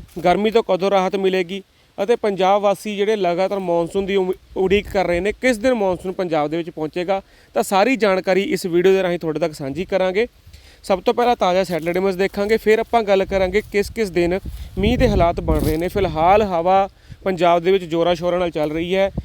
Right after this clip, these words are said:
ਹਲਕਾ ਦਰਮਿਆਨਾ ਮੀਂਹ ਪੰਜਾਬ ਦੇ ਵਿੱਚ ਪੈਣਾ ਸ਼ੁਰੂ ਹੋ ਚੁੱਕਿਆ ਹੈ ਤੇ ਸਵੇਰ ਸਮੇਂ ਪੰਜਾਬ ਦੇ ਨਾਭੇ, ਪਟਿਆਲੇ ਦੇ ਇਲਾਕੇ ਦੇ ਵਿੱਚ ਮੀਂਹ ਦੇਖਣ ਨੂੰ ਮਿਲਿਆ, ਲੁ-,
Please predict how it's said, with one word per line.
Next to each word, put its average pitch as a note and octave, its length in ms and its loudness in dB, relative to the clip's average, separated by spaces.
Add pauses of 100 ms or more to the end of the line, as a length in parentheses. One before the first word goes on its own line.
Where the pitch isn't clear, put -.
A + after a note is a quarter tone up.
(180)
ਹਲਕਾ F3+ 320 0
ਦਰਮਿਆਨਾ F3 480 -2
ਮੀਂਹ F3 220 -2
ਪੰਜਾਬ D#3+ 420 -2
ਦੇ E3+ 80 -4
ਵਿੱਚ E3 180 -4
ਪੈਣਾ D3+ 300 -2
ਸ਼ੁਰੂ E3 280 0
ਹੋ F3+ 100 -2
ਚੁੱਕਿਆ F#3 380 -2
ਹੈ G#3+ 60 -2 (440)
ਤੇ G#3+ 240 4 (800)
ਸਵੇਰ G#3+ 380 2
ਸਮੇਂ A3 260 0
ਪੰਜਾਬ F3 420 -2
ਦੇ F#3+ 240 -2 (280)
ਨਾਭੇ, E3+ 400 0
ਪਟਿਆਲੇ F3 380 2
ਦੇ F#3+ 80 2
ਇਲਾਕੇ F#3+ 320 0
ਦੇ F#3+ 60 2
ਵਿੱਚ F#3+ 140 -2
ਮੀਂਹ G3+ 200 -2
ਦੇਖਣ G3+ 280 -2
ਨੂੰ G3 100 -2
ਮਿਲਿਆ, G3 340 2
ਲੁ-, G3 160 0